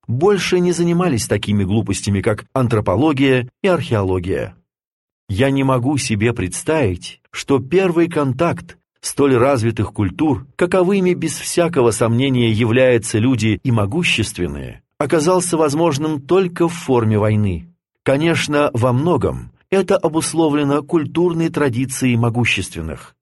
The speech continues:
которая заключается не только в приверженности кастовому делению известных им сообществ разумных существ, но и предполагает включение в их систему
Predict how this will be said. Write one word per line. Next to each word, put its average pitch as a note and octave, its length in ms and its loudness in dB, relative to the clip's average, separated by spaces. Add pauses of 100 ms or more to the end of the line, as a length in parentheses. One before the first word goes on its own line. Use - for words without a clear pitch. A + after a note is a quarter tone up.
(140)
которая D#3+ 400 2
заключается D#3 760 0
не C#3+ 140 -2
только F3 380 0
в E3+ 120 -10
приверженности D#3 800 0
кастовому C3 680 0
делению A#2+ 560 2
известных A#2+ 600 0
им A#2+ 200 0
сообществ A#2 640 0
разумных C3+ 640 0
существ, - 680 -2 (200)
но F3 200 0
и F3 200 -4
предполагает E3 800 0
включение D#3 800 0
в A2+ 160 0
их E3+ 140 -4
систему D3 680 0